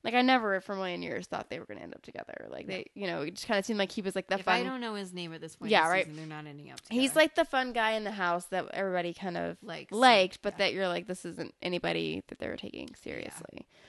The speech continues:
Speaker 1: Um, yeah,
Speaker 2: Well, next
Speaker 1: totally.
Speaker 2: on, we're going to London.
Speaker 1: Going to London, and she takes her daughter with her. Like, I didn't realize, so does her daughter travel around with her the whole season?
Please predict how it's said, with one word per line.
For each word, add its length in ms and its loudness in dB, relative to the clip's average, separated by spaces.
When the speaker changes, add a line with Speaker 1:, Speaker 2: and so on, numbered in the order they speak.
Speaker 1:
Um, 500 -4
yeah, 220 -8
Speaker 2:
Well, 120 -8
next 240 -10
Speaker 1:
totally. 280 -8
Speaker 2:
on, 240 -10
we're 120 -12
going 420 -12
to 180 -14
London. 840 -10
Speaker 1:
Going 240 0
to 140 -2
London, 800 2
and 500 4
she 220 -8
takes 380 -6
her 200 0
daughter 340 4
with 180 2
her. 180 4
Like, 160 0
I 100 4
didn't 180 4
realize, 300 4
so 200 -6
does 180 -12
her 100 -6
daughter 400 -2
travel 340 -4
around 320 -4
with 100 -8
her 140 -8
the 80 -6
whole 160 -6
season? 320 -8